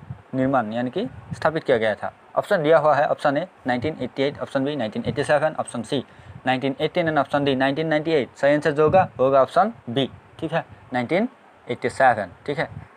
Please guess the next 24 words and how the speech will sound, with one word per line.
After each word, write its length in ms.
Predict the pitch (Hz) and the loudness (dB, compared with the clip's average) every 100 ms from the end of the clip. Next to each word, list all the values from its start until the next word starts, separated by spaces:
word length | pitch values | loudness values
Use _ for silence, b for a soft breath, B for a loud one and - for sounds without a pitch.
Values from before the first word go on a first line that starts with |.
| - | -4
नाइनटीन 260 | 123 143 151 | -2 -2 -4
एटी 200 | - 135 | -6 -4
सेवन 280 | 131 131 | -2 0
को, 220 | 127 185 - - - - | 0 0 -2 -16 -20 -10
नाइनटीन 340 | 120 123 165 - | -6 -4 -4 -6
एटी 180 | 127 135 | -8 -6
सेवन 260 | 127 123 123 | -2 -2 0
को 140 | 175 | -2
कोले 300 | - 123 131 | 2 2 2
पोंगरा 280 | - 123 127 | 2 -2 0
ब्रिज 220 | 113 127 | 0 -2
जो 100 | 120 | 0
है 160 | 151 196 | 0 0
उसको 400 | 131 - 180 - - - - - - - - | -4 0 0 0 -12 -20 -20 -20 -20 -16 -2
रिलीज 260 | 135 170 - | 2 2 2
किया 200 | 139 113 | 0 0
गया 180 | 104 | -2
था। 200 | 98 92 - - - - - | -6 -10 -12 -14 -16 -18 -4
अब 140 | 139 143 | 0 2
बताइए 220 | 160 160 | 0 0
क्वेश्चन 240 | 160 - | -2 -2
नंबर 240 | 156 143 214 - - _ _ - - 131 | 0 2 0 -2 -20 _ _ -20 -6 -2
नाइनटी 240 | 151 139 | -2 -2
पर। 140 | 92 | -4